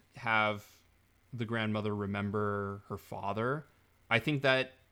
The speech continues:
they do a good job of building up to that. But there's other things like Onward I, I enjoy, but feels very calculated in how it's executed.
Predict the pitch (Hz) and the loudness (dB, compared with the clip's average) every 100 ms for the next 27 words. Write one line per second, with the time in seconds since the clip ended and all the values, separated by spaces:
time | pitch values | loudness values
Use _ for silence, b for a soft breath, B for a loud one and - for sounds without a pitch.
0 | - 135 127 135 131 123 127 123 123 123 | -2 2 2 2 0 2 0 2 2 0
1 | 110 127 127 127 123 123 - 147 135 139 | -4 -2 0 -2 -2 -4 -4 -4 0 2
2 | 151 - - b b b b _ 110 123 | 0 -4 -14 b b b b _ -4 2
3 | 107 104 104 - _ - 127 139 131 135 | 4 4 0 -6 _ -16 0 2 4 6
4 | 139 139 120 113 104 - - _ _ _ | 4 2 -2 0 -2 -4 -14 _ _ _
5 | _ 113 123 135 131 135 131 117 113 92 | _ 0 2 4 4 2 2 -2 0 -2
6 | - 120 113 104 - _ - 123 113 104 | -4 0 0 0 -8 _ -8 -2 -2 -2
7 | 104 104 104 110 135 160 139 113 - - | -2 0 2 0 0 -2 -6 -10 -10 -6
8 | 120 117 113 104 107 107 107 104 104 104 | -2 -2 -4 -4 -4 -2 -2 -2 -4 -4
9 | 101 104 _ _ _ _ _ _ _ - | -6 -10 _ _ _ _ _ _ _ -12
10 | - 101 - 123 117 123 143 143 147 123 | -6 -6 -4 -4 -2 -2 -2 -4 -6 -8
11 | 123 127 127 127 131 131 135 139 135 135 | -4 -2 -2 -2 -4 -6 -10 -6 -2 0
12 | 131 | -2